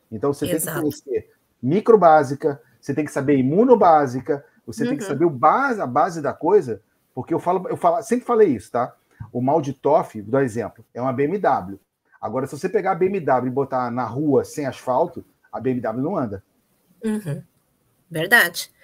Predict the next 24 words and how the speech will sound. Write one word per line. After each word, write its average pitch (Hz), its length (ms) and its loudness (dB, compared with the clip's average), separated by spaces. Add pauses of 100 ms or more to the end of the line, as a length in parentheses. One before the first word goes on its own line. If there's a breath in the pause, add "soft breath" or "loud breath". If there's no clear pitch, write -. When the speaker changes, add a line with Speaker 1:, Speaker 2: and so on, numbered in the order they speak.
(120 loud breath)
Speaker 1:
Então 180 320 0
Speaker 2:
Não, 220 80 0
e 254 60 2
sem 269 240 6
contar 247 400 4
também 226 360 0
que 320 60 -2
a 247 40 2
gente 233 240 -2
tem 254 160 2
que 269 80 -2
entender 240 380 2
todas 302 340 4
as 349 140 2
legislações, 233 1080 2 (340 loud breath)
é, 214 220 4
tem 226 160 2
que 226 60 -4
tá 254 100 8
atualizado 240 500 2
em 226 80 0
relação 226 380 4
às 202 100 0
legislações, 247 1000 2